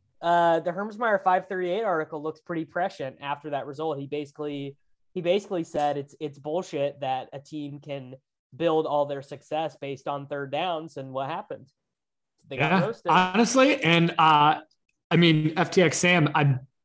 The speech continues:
Speaker 2: guessing that was the most clicks that article's ever seen. Any article on <laughs> five thirty-eight
Speaker 1: Yeah,
Speaker 2: Sports has
Speaker 1: literally,
Speaker 2: ever seen.
Speaker 1: literally in the history of five thirty-eight. <laughs>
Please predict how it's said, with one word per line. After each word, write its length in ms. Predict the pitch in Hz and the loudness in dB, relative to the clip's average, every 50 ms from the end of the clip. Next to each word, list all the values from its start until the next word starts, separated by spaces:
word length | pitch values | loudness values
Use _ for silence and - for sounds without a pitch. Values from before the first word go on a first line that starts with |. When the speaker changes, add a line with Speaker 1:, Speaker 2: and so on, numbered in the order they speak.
| _ _ _ 147 | _ _ _ 2
Speaker 2:
guessing 380 | - 170 175 175 - 190 160 | 4 4 6 6 4 4 4
that 200 | 151 147 147 165 | 4 4 2 2
was 100 | 170 143 | 2 4
the 60 | 127 147 | 4 4
most 220 | 147 143 143 - | 4 4 2 2
clicks 240 | - 156 151 143 147 | 2 2 2 2 2
that 140 | - 143 139 | 0 0 2
article's 400 | 139 135 139 - - 143 127 117 | 2 0 0 -2 -2 -2 -2 0
ever 160 | 131 127 123 | -2 -2 -4
seen. 380 | 117 - - 143 123 123 127 - _ _ - - _ _ _ _ _ - | -6 -6 -6 -6 -6 -6 -10 -12 _ _ -20 -20 _ _ _ _ _ 2
Any 260 | 190 190 196 180 156 | 4 6 6 6 6
article 380 | 139 135 135 - - 160 147 147 | 6 4 4 2 2 2 2 2
on 340 | - 170 135 120 190 202 | 2 0 0 2 2 2
<laughs> 0 | |
five 360 | 135 - - - - 190 156 - | 0 0 -2 0 0 0 0 0
thirty-eight 460 | - - 175 156 151 - - - 240 | 2 4 6 8 8 8 8 6 6
Speaker 1:
Yeah, 120 | 247 233 | 4 6
Speaker 2:
Sports 220 | 160 160 - - - | 6 8 8 8 8
has 40 | |
Speaker 1:
literally, 140 | 262 254 247 | 8 8 6
Speaker 2:
ever 80 | 240 226 | 6 4
seen. 100 | 226 233 | 4 6
Speaker 1:
literally 220 | 233 233 226 220 | 6 6 6 4
in 80 | 214 202 | 2 0
the 80 | 202 | 0
history 380 | 196 226 226 226 - 220 208 185 | -2 -2 -2 -4 -4 -4 -2 -2
of 80 | 180 - | -2 0
five 220 | 208 196 196 190 - | -2 -2 -2 -2 -2
thirty-eight. 960 | - 220 220 214 214 - 285 247 269 269 - 285 285 285 294 - 269 262 - _ | -4 -4 -4 -6 -8 -6 -6 -4 -4 -2 0 0 0 0 -2 -8 -10 -10 -12 _
<laughs> 60 | _ | _